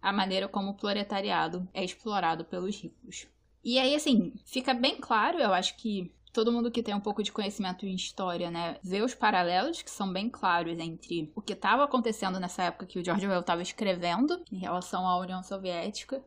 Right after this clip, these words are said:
e a história que ele conta, né, desses animais se revoltando e criando esse sistema político que deveria ser igualitário.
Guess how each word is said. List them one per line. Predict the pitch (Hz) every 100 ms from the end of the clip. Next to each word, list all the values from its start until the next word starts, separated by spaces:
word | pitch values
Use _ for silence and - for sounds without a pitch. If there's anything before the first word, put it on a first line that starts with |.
| -
e | 214 240
a | 220
história | - - 202 220
que | 226
ele | 220
conta, | 208 190 190
né, | 185 170
desses | 180 185 190
animais | 180 185 175 165 170 - -
se | - 226
revoltando | 196 208 220 214 - 185 185 185 190 190
e | 180 180
criando | - 214 202 196
esse | 214 - 214 196 -
sistema | - 226 - 202 214
político | 220 202 202 - -
que | -
deveria | 190 220 247 226 226
ser | 226 - 180 196 -
igualitário. | 240 202 202 214 220 175 - 156